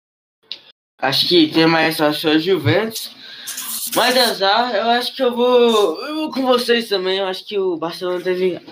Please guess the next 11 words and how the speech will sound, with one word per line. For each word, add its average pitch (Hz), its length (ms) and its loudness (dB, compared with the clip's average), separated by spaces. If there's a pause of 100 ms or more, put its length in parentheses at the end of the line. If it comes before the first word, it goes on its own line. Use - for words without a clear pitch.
(260)
muito 185 280 -4
azar 151 320 0
aí. 156 280 -4 (840)
Deixa - 140 -16
eu - 40 -20
pegar 151 260 -2
o 151 60 -4
P 147 80 -6
S 139 320 -8
G 127 200 -6
aí. 127 220 -8